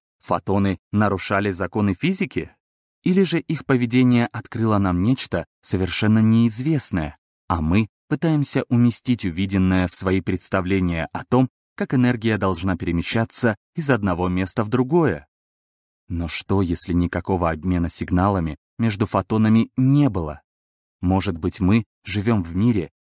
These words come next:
где ни посылаемая фотонами информация, ни наши молитвы об исцелении любимых и пожелания мира странам, расположенным на других континентах, вовсе не должны никуда передаваться, чтобы быть воспринятыми?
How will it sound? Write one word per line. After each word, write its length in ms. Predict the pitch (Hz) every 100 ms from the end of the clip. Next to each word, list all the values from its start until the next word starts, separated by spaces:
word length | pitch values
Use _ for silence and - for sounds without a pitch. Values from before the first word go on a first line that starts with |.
| _
где 200 | 104 117
ни 140 | 120 120
посылаемая 680 | 117 - 120 123 117 107 104
фотонами 480 | 104 113 107 104 -
информация, 880 | 104 95 90 92 95 - - 78 - _ _
ни 100 | 127
наши 300 | 143 143 127
молитвы 480 | 117 101 110 - 101
об 220 | - 90
исцелении 680 | 92 - 95 95 101 92 85
любимых 520 | 82 80 104 92 - _ _
и 80 | 95
пожелания 680 | 98 95 90 98 92 85
мира 280 | 85 90 85
странам, 540 | - - 104 113 76 - _ _
расположенным 720 | - 92 92 87 85 87 85
на 100 | 87
других 320 | 85 87 87 -
континентах, 800 | 87 85 104 104 85 - - - _ _
вовсе 400 | 110 139 - 123
не 140 | 131
должны 460 | 123 117 110 101 131
никуда 400 | 120 95 92 101
передаваться, 760 | 110 101 104 107 120 - 85 - _
чтобы 320 | - - 82 80
быть 320 | 76 82 - _ -
воспринятыми? 1000 | 85 - - 117 123 98 82 78 69